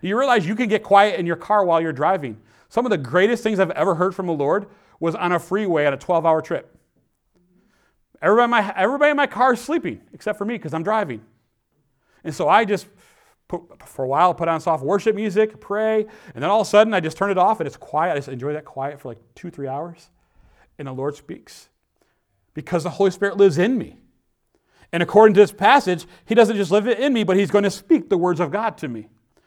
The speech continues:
He's gonna disclose the mysteries of the Lord to me. He's gonna show me things, reveal things to me. So he wants to do that in you, and he wants to do that in me, but it's up to me to position myself to hear.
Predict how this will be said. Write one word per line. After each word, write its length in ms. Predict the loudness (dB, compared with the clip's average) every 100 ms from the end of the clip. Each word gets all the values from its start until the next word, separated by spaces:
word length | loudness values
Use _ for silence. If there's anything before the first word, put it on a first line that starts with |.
| _ _
He's 140 | 0 2
gonna 140 | 2
disclose 580 | 0 -6 4 6 6 4
the 80 | 0
mysteries 500 | 0 -2 0 0 0
of 100 | -2
the 80 |
Lord 300 | -2 0 0
to 100 | -2
me. 120 | -6 -6
He's 100 | -6
gonna 140 | -6
show 300 | -2 4 4
me 120 | 4
things, 280 | -4 -6 -6
reveal 340 | -6 0 2 2
things 260 | -2 -8
to 100 | -8
me. 220 | -10 -10 -14 _ _ _ _ _ _ _ _ _ _ _ _ _
So 200 | -6 -2
he 140 | 2 2
wants 340 | 4 4 4
to 140 | 0 0
do 200 | 2 2
that 200 | 2 0
in 180 | -6
you, 180 | -4 -2
and 60 | -2
he 60 |
wants 260 | -2 -4 -8
to 80 | -10
do 60 |
that 80 | -8
in 80 | -8
me, 100 | -8
but 120 | -6
it's 140 | -8 -8
up 200 | -12 -14
to 140 | -14 -12
me 220 | -10 -12
to 100 | -12
position 440 | -16 -14 -14 -14 -14
myself 440 | -14 -14 -16 -16
to 80 | -20
hear. 380 | -18 -16 -18